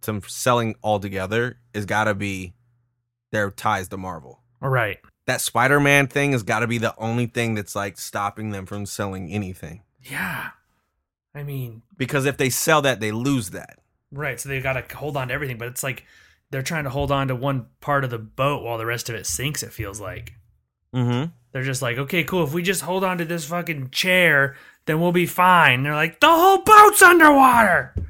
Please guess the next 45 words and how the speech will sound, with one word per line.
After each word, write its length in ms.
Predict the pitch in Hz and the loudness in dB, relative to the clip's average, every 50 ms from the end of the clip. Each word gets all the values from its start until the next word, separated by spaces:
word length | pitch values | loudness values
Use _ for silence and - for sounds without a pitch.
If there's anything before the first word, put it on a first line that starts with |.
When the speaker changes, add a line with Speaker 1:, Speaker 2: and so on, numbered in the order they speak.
| - - - | -12 -16 -16
Speaker 1:
<laughs> 80 | - - - - - - - - _ _ _ _ _ _ _ 107 107 104 - _ - 220 208 180 147 139 | -14 -12 -12 -12 -14 -20 -20 -20 _ _ _ _ _ _ _ -12 -12 -12 -12 _ -18 -16 -16 -12 -8 0
Well, 220 | 147 156 175 175 | 4 6 6 6
it's 220 | 175 170 - - - | 6 4 2 0 0
true, 220 | - 254 285 233 | 2 4 4 6
though, 160 | 151 139 131 | 6 6 4
but, 140 | 123 147 139 | 4 2 2
like, 180 | 139 139 135 165 | 2 2 2 0
at 80 | 151 | -2
the 80 | 147 143 | -2 0
same 260 | 127 - 156 147 135 | 0 2 2 2 0
time, 440 | 120 - 165 175 185 170 135 127 120 | -2 -2 0 4 4 4 4 4 2
like, 240 | 110 107 110 104 - | 0 0 -2 -2 0
that 200 | 113 117 120 - | 0 0 0 -2
Spider-Man 680 | - - - - 127 156 151 143 127 117 110 110 113 | -6 -8 -4 -2 -2 0 2 0 0 0 0 0 -2
is 140 | 113 110 98 | -2 -4 -4
the 100 | 113 - | -6 -4
only 240 | - 110 113 113 113 | -4 -4 -4 -4 -4
thing 180 | 110 113 110 | -4 -4 -4
that's 240 | 110 104 101 - - - | -4 -4 -6 -10 -14 -16
really 360 | - 101 107 117 117 117 113 104 | -12 -8 -6 -6 -4 -4 -6 -6
their 240 | 95 107 107 104 | -6 -6 -4 -4
only 240 | 104 110 110 123 135 | -2 -2 -2 -4 -4
fran-, 280 | 135 - - 90 90 - | -6 -8 -10 -12 -12 -10
one, 300 | - 113 117 127 143 156 | -6 -2 -2 0 0 -2
their 180 | 135 131 113 107 | -2 -2 -2 -2
only 180 | 107 110 131 | -2 -4 -6
franchise. 720 | 127 - 110 101 95 90 - 101 90 87 98 101 - - _ _ _ _ _ _ _ _ _ _ _ _ _ _ | -6 -6 -8 -8 -8 -8 -10 -10 -10 -10 -10 -14 -16 -20 _ _ _ _ _ _ _ _ _ _ _ _ _ _
They 160 | - 117 113 113 | -4 -2 -2 0
don't 160 | 131 131 123 | -2 -2 -2
have 440 | 131 127 123 117 110 107 - - _ _ _ _ _ _ _ _ _ _ _ _ _ - | -2 -2 -2 -2 -4 -8 -14 -18 _ _ _ _ _ _ _ _ _ _ _ _ _ -18
st-, 420 | - - - - - 113 - - | -16 -16 -14 -14 -14 -14 -12 -10
stake 400 | - - - - 120 131 143 - | -8 -8 -4 -2 -2 -2 -2 -2
in 100 | 123 107 | -4 -4
anything 420 | 107 117 131 135 120 127 117 110 104 | -2 -2 -2 -4 -4 -4 -6 -4 -2
else. 280 | 110 113 110 104 - | -2 -2 -2 -4 -6
There's 180 | 110 98 98 98 | -10 -10 -6 -4
no 220 | 110 110 107 101 - _ _ | -4 -4 -4 -6 -8 _ _
theme 220 | - 113 127 123 | -6 -4 -4 -4
park 280 | 107 - 123 120 113 - | -2 0 0 0 0 -2
stuff 260 | - - 123 117 - | -4 -6 -6 -6 -6
they're 120 | - 117 113 | -6 -6 -6
making 280 | 113 113 110 113 110 | -4 -6 -6 -6 -6
money 260 | 113 110 110 110 110 | -6 -6 -6 -6 -6
off 300 | 107 107 110 107 104 - | -4 -4 -4 -6 -6 -8
of. 320 | 117 110 110 104 101 - | -8 -8 -8 -8 -12 -14